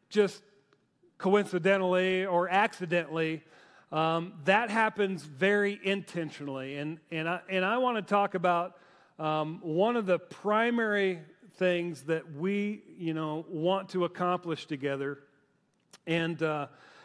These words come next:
that, that make for an environment that is irresistible. And that's what we've said is this mission that we're on to see people meet, follow, and love Jesus. We can't make anybody do that. That's impossible for us to make someone,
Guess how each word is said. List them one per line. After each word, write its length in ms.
that, 340
that 220
make 320
for 240
an 80
environment 720
that 160
is 260
irresistible. 840
And 200
that's 220
what 140
we've 180
said 400
is 200
this 280
mission 460
that 180
we're 180
on 360
to 100
see 220
people 380
meet, 240
follow, 360
and 80
love 160
Jesus. 420
We 80
can't 300
make 300
anybody 420
do 220
that. 320
That's 180
impossible 640
for 220
us 160
to 100
make 320
someone, 360